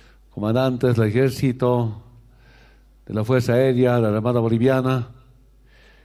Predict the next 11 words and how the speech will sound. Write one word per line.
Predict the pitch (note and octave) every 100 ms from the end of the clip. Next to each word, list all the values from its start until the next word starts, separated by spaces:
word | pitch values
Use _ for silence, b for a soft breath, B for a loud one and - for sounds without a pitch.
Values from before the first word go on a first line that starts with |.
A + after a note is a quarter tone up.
| b
generales, | - G#2 A2+ C3 C3 C3 A#2
almirantes, | A#2 A2 B2 B2 A#2+ B2+ B2 - - - - _ _ b b b b b -
asambleístas | A2+ G#2 A2+ B2+ B2
departamentales, | A2 A2 G#2+ G#2 G2 B2+ B2+ A#2+ A2+
hermano | G#2+ A#2
alcalde | A2+ G#2 C3+ C3 A#2 G#2+ G2
de |
la | G2+
ciudad | F#2 A2+ A#2+
de | A2+ G#2+ G2+
Cochabamba, | F#2+ F#2+ G#2 C3 B2+ B2+ B2+